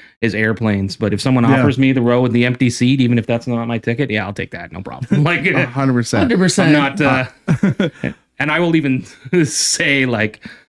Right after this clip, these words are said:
Speaker 1: "Hey, if you wanna move over <laughs> there, like, that's fine."
Speaker 3: Yeah, if you don't wanna sit next to me, that's cool
Speaker 1: <laughs> Right.
Speaker 3: with me.
Speaker 2: True.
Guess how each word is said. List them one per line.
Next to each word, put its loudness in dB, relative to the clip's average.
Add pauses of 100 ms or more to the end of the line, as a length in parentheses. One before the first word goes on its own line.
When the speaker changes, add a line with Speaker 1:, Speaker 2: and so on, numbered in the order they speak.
(200)
Speaker 1:
"Hey, 0
if -6
you 4
wanna 2
move 4
over 2
<laughs> -
there, 0
like, -12
that's -16
fine." -6 (800)
Speaker 3:
Yeah, 6
if 0
you 4
don't 4
wanna 2
sit 0
next 2
to 6
me, 6
that's 4
cool 2
Speaker 1:
<laughs> 4
Right. 2
Speaker 3:
with 2 (200)
me. -8 (760)
Speaker 2:
True. 2